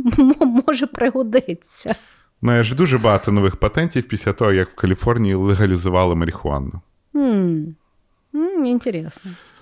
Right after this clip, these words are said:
Speaker 2: Ну, але да, патент цікавий. Блін, я от просто думаю: знаєш, завжди ж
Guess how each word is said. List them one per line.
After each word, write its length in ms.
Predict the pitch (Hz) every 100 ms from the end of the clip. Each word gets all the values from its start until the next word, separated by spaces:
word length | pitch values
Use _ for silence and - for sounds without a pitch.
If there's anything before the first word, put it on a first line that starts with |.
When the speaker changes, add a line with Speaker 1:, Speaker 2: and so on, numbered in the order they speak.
| _
Speaker 2:
Ну, 300 | 151 214 214 - _ _ _ _ _ _ _ _
але 240 | - 151 175
да, 280 | 127 117 95
патент 560 | - 98 - 160 190
цікавий. 600 | - 190 214 214 180 156 - _ _ _ 226 202
Блін, 240 | 123 117
я 140 | 107 170
от 100 | 190
просто 320 | 175 - 135
думаю: 480 | 123 113 98 90 - _ _ _ - 123 - 113
знаєш, 280 | 123 165 170
завжди 420 | 143 131 127 156
ж 140 | -